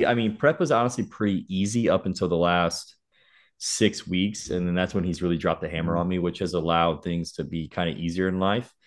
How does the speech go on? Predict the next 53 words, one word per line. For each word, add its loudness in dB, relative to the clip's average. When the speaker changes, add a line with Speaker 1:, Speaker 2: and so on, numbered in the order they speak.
Speaker 1:
uh, 2
instead 2
of -2
dying 0
all 2
the 0
way 0
out. 0
Speaker 2:
Mm-hmm. -10
Speaker 1:
Um, 0
but 8
also 6
we 8
would 4
just 0
keep 0
going. 4
Well, 0
I 2
mean, 4
we 2
wanna 2
change -2
things -4
for 4
a -2
while. 8
I 4
mean, 0
there 4
was, 0
like, 2
a -2
span -2
where 2
we 2
didn't -4
change -2
anything -2
for, -4
like, -4
ten -2
weeks, -4
and -6
we 0
would 2
just 0
Speaker 2:
Mm-hmm. -6
Speaker 1:
go 4
and -2
go 0
and -4
go. 2